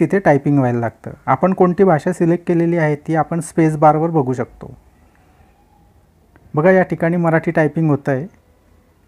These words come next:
मी हा माझा आत्ताचा आपण ऐकत असलेला आवाज रेकॉर्ड केल्यामुळे प्रत्यक्ष त्यावेळेस जो आवाज मी बोलत होतो तो रेकॉर्ड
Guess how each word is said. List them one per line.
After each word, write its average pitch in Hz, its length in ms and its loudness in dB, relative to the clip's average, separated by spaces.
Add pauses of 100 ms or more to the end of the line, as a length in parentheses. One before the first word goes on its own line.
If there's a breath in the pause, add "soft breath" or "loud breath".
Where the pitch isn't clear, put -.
(220)
मी 165 120 0
हा 165 320 4
माझा 156 380 4
आत्ताचा 170 580 2
आपण 160 300 0
ऐकत 156 300 -2
असलेला 160 340 0
आवाज 156 240 2
रेकॉर्ड 151 360 0
केल्यामुळे 151 520 -2 (760)
प्रत्यक्ष 180 420 -4
त्यावेळेस 175 600 2 (280)
जो 170 220 2 (500)
आवाज 160 360 4
मी 170 140 0
बोलत 151 340 2
होतो 147 380 -2 (840 soft breath)
तो 190 100 4
रेकॉर्ड 175 420 2